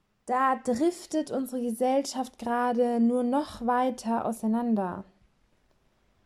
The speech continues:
Weil man bleibt dann in seiner Filterbubble, wie auf Instagram, und denkt,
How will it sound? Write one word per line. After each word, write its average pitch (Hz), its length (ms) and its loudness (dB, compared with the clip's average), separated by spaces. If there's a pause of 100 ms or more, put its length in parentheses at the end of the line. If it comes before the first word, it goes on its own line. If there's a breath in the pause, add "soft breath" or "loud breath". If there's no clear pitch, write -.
(340)
Weil 233 840 4 (500)
man 226 200 2
bleibt 269 440 2
dann 285 240 2
in 254 60 -2
seiner 247 300 0
Filterbubble, 233 1300 0
wie 214 160 0
auf 202 140 -4
Instagram, 220 760 -2
und 233 160 -4
denkt, 233 360 0